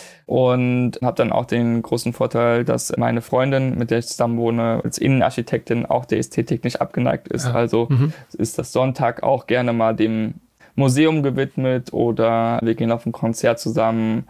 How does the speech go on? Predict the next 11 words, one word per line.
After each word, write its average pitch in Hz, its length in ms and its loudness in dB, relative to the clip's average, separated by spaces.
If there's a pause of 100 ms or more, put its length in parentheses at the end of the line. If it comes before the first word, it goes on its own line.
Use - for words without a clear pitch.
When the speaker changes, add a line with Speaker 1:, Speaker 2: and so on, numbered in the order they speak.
(240)
Speaker 1:
und 110 580 0 (260)
all 123 280 2
das 123 260 0
sind 117 300 -2 (320)
natürlich - 380 -2
auch 123 100 0
tolle 120 260 0
Inspirationsquellen 117 1300 -2
jeglicher 120 440 0
Art - 200 -2
für 117 420 0